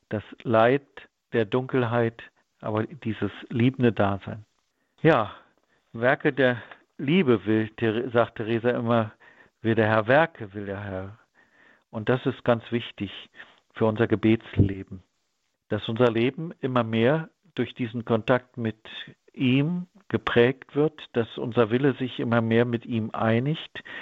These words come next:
dass wir immer mehr eins werden mit ihm. Das ist das, was Therese uns lehrt. Die christliche kontemplative Innenschau, als wir,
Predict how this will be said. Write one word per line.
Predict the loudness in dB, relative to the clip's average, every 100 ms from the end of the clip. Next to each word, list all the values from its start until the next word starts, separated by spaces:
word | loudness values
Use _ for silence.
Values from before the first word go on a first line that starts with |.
| -14 -8
dass | -2 2
wir | 4
immer | 4 4
mehr | 4 4 4
eins | 2 0 -2 -8 0
werden | 0 0 -2
mit | -6 -8
ihm. | -6 -4 -4 -6 0
Das | 0 0
ist | -6 -8 -8 -20 -18 -18 -12
das, | -2 0 2
was | 0 -2
Therese | -2 2 2 2 -2
uns | -2 -8 -12 -20 -16 -4
lehrt. | -2 -2 -4 -12 -20 _ _ -20 -20 -18 -14
Die |
christliche | 0 0 2 -2 -2 -2
kontemplative | -2 0 0 0 0 0 0 -4 -4 0 0
Innenschau, | 0 0 0 -2 -2 2 2
als | 0 0
wir, | 2